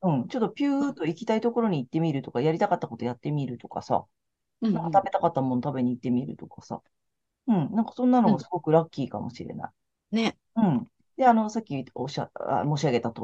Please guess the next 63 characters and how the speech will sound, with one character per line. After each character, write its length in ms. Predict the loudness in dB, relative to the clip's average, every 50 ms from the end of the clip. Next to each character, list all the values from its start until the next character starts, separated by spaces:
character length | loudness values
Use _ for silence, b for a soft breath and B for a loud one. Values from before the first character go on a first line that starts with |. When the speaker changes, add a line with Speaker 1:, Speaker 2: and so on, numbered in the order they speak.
| -6 -6
Speaker 1:
り、 280 | -6 -8 -10 -10 -4 0
み 180 | 2 2 4 4
ち 100 | 4 2
み 140 | 2 2
ち 100 | 2 2
な 120 | 2 4 4
の 120 | 2 0
で、 220 | -4 -8 -10 -12 _ _ _ _ _ _ _ _ _
Speaker 2:
<laughs> 560 | 10 10 12 12 10 8 8 4 0 -2 -2 -2
Speaker 1:
あ 100 | 0 2
の、 320 | 2 2 2 0 -2 -6 -8
存 260 | -2 2 4 6 6
分 160 | 6 6 6
に 120 | 4 4 4
楽 200 | 4 4 4 2
し 120 | 2 0
ん 40 | 0
で 80 | 0
い 60 | 0 -2
た 100 | -2 -4
だ 140 | -4 -4
け 100 | -4 -4
た 120 | -4 -4 -4
ら 160 | -4 -6 -6 -8
い 60 | -10
い 40 | -10
か 120 | -8 -8
な 200 | -6 -6 -8 -8
と。 160 | -10 -16 -20 -20 _ _ _ _ _ _ _ _ _ _ _ _ _ _ _ _ _ _ _
Speaker 2:
い 60 | -4
や 220 | 0 2 4 4 4
ー、 60 | 6
い 180 | 8 8 8 8
い 40 | 8
ね。 460 | 6 4 4 4 4 4 4 4 4
Speaker 1:
い 40 | 6
い 40 | 6
ね。 160 | 6 6 4
素 260 | 2 -2 -4 -2 2
晴 120 | 2 2 2
ら 80 | 2
し 100 | -2 -4
く 120 | -4 -4 -4
す 180 | -2 0 4
ん 80 | 6 6
な 120 | 6 6
り、 200 | 4 2 -4 -8 _ _ _ _ _ _ _ _ _ _ 8
Speaker 2:
う 60 | 10
ん。 520 | 12 12 12 12 10 10 8 4 0 -4 -8 -16
Speaker 1:
習 180 | -6 -4 -4 -2
慣 220 | 0 0 0 0
が、 200 | -2 -4 -6 -8 -10 _ _ _ _ _ _ _ _ _ _ _ _ _ _ _ -6
が 220 | -4 -4 -4 -4 -8
動 180 | -8 -6 -6 -6
き 140 | -4 -4 -4
だ 80 | -2
な 180 | 0 -2 -2 -2
と 120 | -6 -10
思 260 | -6 -4 -4 -2 -2
い 60 | -4 -4
ま 100 | -6 -8
し 80 | -6
た。 260 | -6 -6 -6 -6 -10